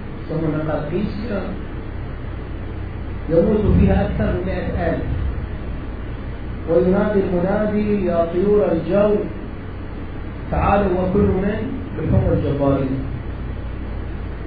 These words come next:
ويدخل البصرة ويفتك، وفي جنوب العراق ويقتل، والنجف ويسبي. في هذه الآونة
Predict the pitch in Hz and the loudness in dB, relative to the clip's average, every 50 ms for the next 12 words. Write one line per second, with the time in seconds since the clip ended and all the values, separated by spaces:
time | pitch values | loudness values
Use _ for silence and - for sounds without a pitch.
0 | - - - - - - - - - - - - - - - - - - - - | -8 -8 -6 -6 -6 -6 -6 -6 -6 -6 -8 -8 -8 -8 -8 -8 -8 -6 0 4
1 | - 202 190 180 - 175 170 165 160 151 175 175 180 180 - 151 143 143 143 165 | 4 4 4 4 4 6 6 6 6 4 2 2 0 0 2 0 0 2 0 2
2 | 165 - - 180 175 175 180 - - - - - - - - 147 147 147 147 156 | 0 0 0 0 -2 -2 -2 -2 -4 -6 -6 -6 -6 -6 -4 -2 -2 0 2 2
3 | 156 156 143 147 156 147 143 143 135 - 131 143 147 160 160 160 156 - 139 139 | 2 2 2 2 0 0 2 2 0 0 0 0 2 2 2 2 0 -2 -2 -2
4 | 147 147 156 156 156 - 175 175 175 180 175 175 - - - - - - - - | -2 -2 -2 -2 -2 -2 0 2 2 2 2 0 -2 -4 -6 -6 -8 -8 -8 -8
5 | - - - - 143 143 139 139 139 139 139 170 175 175 170 - - - - - | -8 -8 -8 -4 -4 -2 0 2 2 2 2 2 2 2 2 0 0 -2 -2 -4
6 | - - - 131 131 135 156 170 170 - - 170 - 180 180 185 - - - - | -4 -6 -6 -4 -2 0 2 2 2 0 -2 0 0 0 2 2 0 0 -2 -4
7 | - - - - - - - - - - - - - - - - - - - - | -4 -6 -6 -6 -8 -8 -8 -8 -8 -8 -8 -8 -8 -8 -8 -8 -8 -8 -8 -8
8 | - - - - - - - - - - - - - - - - - - - - | -8 -8 -8 -8 -8 -8 -8 -8 -8 -8 -8 -6 -8 -8 -8 -8 -8 -8 -8 -8
9 | - - - - - - 170 175 185 185 - - 214 202 - - 196 208 226 240 | -8 -8 -8 -8 -4 0 4 4 6 6 6 6 6 4 4 4 4 2 4 4
10 | 233 240 247 247 262 262 262 262 262 269 269 | 4 6 6 6 6 4 4 4 2 2 0